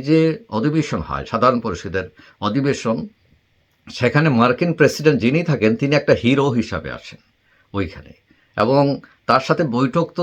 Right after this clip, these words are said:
দূরের কথা, অনেক দেশের নেতারা ছবি তোলার জন্য হে-, ও, মানে হুড়াহুড়ি লাগাই দেন যে মার্কিন প্রেসিডেন্টের সাথে ছবি তুলছেন তারা। মানে তিনি তখন হিরো থাকেন, এবং বৈঠকের শেষে তারা একটা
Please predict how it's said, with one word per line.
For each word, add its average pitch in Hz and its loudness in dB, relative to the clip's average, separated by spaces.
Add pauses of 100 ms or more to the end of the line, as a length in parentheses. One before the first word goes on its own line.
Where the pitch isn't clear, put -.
(120)
দূরের 147 4
কথা, 110 0 (200)
অনেক 139 2 (140)
দেশের 139 0
নেতারা 120 2 (460)
ছবি 156 4
তোলার 151 2
জন্য 151 2 (100)
হে-, 127 4
ও, - 4 (180)
মানে 98 0 (600)
হুড়াহুড়ি 156 4
লাগাই 73 -4
দেন 57 -18 (180)
যে 104 0
মার্কিন 113 0
প্রেসিডেন্টের 127 0
সাথে 127 2
ছবি 139 2
তুলছেন 95 -4
তারা। 71 -8 (560)
মানে 113 4 (600)
তিনি 139 0
তখন 147 2
হিরো 131 4 (120)
থাকেন, - -18 (540)
এবং 120 2 (140)
বৈঠকের 160 2 (180)
শেষে 143 2 (520)
তারা 117 4 (180)
একটা 117 4